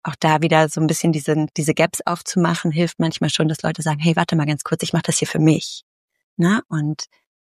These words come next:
ich muss nicht weniger erfolgreich sein in meinem Leben, aber die Energie, mit der ich es mache, ist vielleicht irgendwann nicht mehr ganz so angstgetrieben,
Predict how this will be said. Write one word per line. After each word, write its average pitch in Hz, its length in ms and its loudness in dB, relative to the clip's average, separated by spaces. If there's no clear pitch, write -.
ich - 120 -4
muss - 480 2
nicht 160 300 -6
weniger 170 260 4
erfolgreich 175 540 -2
sein 151 220 -6
in 156 80 -4
meinem 151 160 -6
Leben, 151 360 -4
aber 170 140 -4
die - 140 -8
Energie, 156 380 2
mit 180 160 4
der 151 120 0
ich 147 120 -8
es - 120 -10
mache, 151 280 -2
ist 156 220 -6
vielleicht 151 440 -2
irgendwann 160 300 0
nicht 151 160 -8
mehr 165 80 -2
ganz 151 180 -2
so - 60 0
angstgetrieben, 160 680 -2